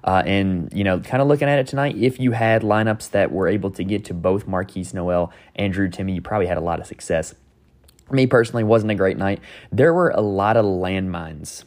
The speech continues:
out there tonight, and I just couldn't seem to avoid 'em. Whether it was Rasir Bolton or D-, Devo Davis or Mady Sissoko, uh, just seeming like every good lineup that I had got taken down by, you know, one guy that just gave a dud performance. And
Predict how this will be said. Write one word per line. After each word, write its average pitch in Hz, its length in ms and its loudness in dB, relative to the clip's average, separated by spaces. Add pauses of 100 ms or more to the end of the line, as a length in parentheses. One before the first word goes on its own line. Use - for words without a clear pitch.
out 85 220 -8
there 85 140 -2
tonight, 90 320 -6
and 95 100 -2
I 139 100 -2
just 151 200 -4
couldn't 101 220 2
seem 101 180 -4
to 90 100 -6
avoid 90 260 0
'em. 87 140 -4 (240)
Whether 156 220 4
it 107 80 -2
was 113 140 0
Rasir 110 460 0
Bolton 117 560 2 (140)
or 95 300 0
D-, 90 240 -8
Devo 123 420 2
Davis 110 440 4
or 92 180 -2
Mady 110 160 0
Sissoko, 95 640 -4 (260)
uh, 104 80 2
just 120 220 -2
seeming - 240 -4
like 123 240 0
every 117 320 0
good 104 340 -2
lineup 92 340 -6
that 82 100 -4
I 82 80 -6
had 85 200 -4
got - 160 -10
taken 87 340 -8
down 85 320 -8
by, 78 280 -10
you 73 100 -12
know, 76 80 -12
one 92 220 -6
guy 85 200 -2
that - 100 -8
just - 180 -14
gave 82 160 -8
a - 20 -12
dud 67 320 -10
performance. 64 480 -12
And 64 140 -10